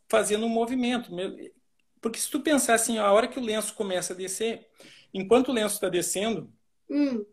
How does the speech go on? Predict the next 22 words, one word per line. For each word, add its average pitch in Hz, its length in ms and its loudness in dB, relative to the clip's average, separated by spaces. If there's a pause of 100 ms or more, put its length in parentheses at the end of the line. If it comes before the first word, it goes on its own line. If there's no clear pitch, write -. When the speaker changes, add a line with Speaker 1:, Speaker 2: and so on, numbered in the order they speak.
(180)
Speaker 1:
a 156 80 -2
criança 196 320 2
tem 214 140 -2
que - 60 -14
tá 226 120 2
fazendo 220 340 -2
um 233 120 0
skip, 240 540 -2
correndo 202 440 -4
no 202 100 -4
lugar. 185 520 -2 (340)
A 147 80 -2
hora 202 160 4
que 226 100 -12
o 226 40 -6
lenço 208 320 -2
bater 214 420 -4
no 302 100 -2
chão, 247 400 -6
ela 247 160 -6
tem 240 200 -2
que 262 320 -6